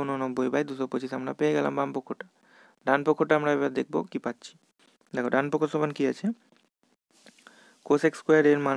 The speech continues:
আমাদেরকে বের করতে হবে। তাহলে cosec এর মান আমরা কিন্তু পেয়েছিলাম আগে সতেরো by পনেরো। তাহলে আমরা খুব সহজেই cosec স্কয়ার এর মানটা বের করতে পারবো। তাহলে cosec স্কয়ার এ সমান কি হবে?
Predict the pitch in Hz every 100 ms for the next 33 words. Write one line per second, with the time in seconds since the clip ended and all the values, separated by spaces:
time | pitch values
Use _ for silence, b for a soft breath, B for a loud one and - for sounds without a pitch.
0 | 131 131 127 139 135 - - - - _
1 | _ _ b b b b - 127 127 139
2 | 135 156 160 156 156 151 151 147 147 -
3 | 135 - 127 190 277 208 127 147 143 131
4 | 127 131 139 151 135 120 120 - B B
5 | B B - 139 143 147 151 143 151 147
6 | 147 147 143 147 - 147 147 151 147 143
7 | 147 143 143 143 - 135 127 202 - b
8 | b b 127 127 135 147 147 - 147 143
9 | 143 143 143 143 139 147